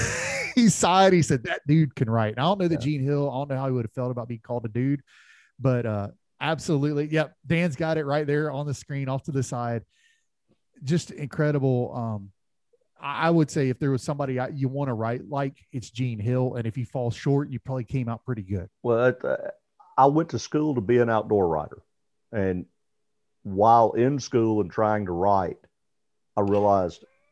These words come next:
Speaker 2: I can't write like Gene Hill. And that's who I wanted to write like. And I said, "I can never do that." And I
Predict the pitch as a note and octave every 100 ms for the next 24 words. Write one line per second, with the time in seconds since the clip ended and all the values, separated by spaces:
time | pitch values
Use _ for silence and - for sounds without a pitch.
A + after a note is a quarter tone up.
0 | - G#2 - A#2 - F#2+ A2+ - G2+ -
1 | E2+ F#2 F2 F2 D#2+ - G2+ F#2+ G#2+ -
2 | A#2+ G2+ G2+ G2 F2 E2+ G2+ G#2+ F2 E2+
3 | - F#2 - - _ A2+ A2+ - G#2 F#2
4 | G2+ G2+ G#2+ F#2+ _ _ _ _ _ G2+
5 | A#2 F#2 D#2+ F2+ F#2